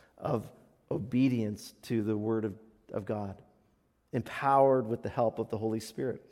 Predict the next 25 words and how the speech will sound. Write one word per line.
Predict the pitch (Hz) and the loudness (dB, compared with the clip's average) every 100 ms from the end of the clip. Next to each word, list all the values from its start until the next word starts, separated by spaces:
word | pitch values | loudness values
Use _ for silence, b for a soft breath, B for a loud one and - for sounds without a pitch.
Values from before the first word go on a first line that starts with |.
| b b - | b b -10
In | |
First | 127 160 - | 4 4 6
John | 165 139 135 | 6 6 6
chapter | 156 131 123 | 4 2 2
two, | - 196 170 123 B B - | 0 4 4 2 B B 2
near | 147 | 4
the | 127 143 | 6 8
end | 160 | 8
of | 127 | 6
the | 120 | 4
New | 127 143 | 2 4
Testament, | 165 170 139 123 | 4 2 0 0
it | |
says | - 120 | 2 2
this, | 156 160 | 2 2
"For | - | 2
the | 127 | 0
world | 113 143 160 160 B B B | 2 4 6 4 B B B
offers | - 143 151 131 | 2 6 6 4
only | 151 170 180 180 | 6 6 6 6
a | 143 | 4
craving | - - 143 160 151 139 | 2 0 2 4 2 0
for | 127 | -2
physical | 113 - 139 143 131 | -4 -2 -2 -2 -4
pleasure." | - 101 117 - 113 | -2 -2 -2 -8 -14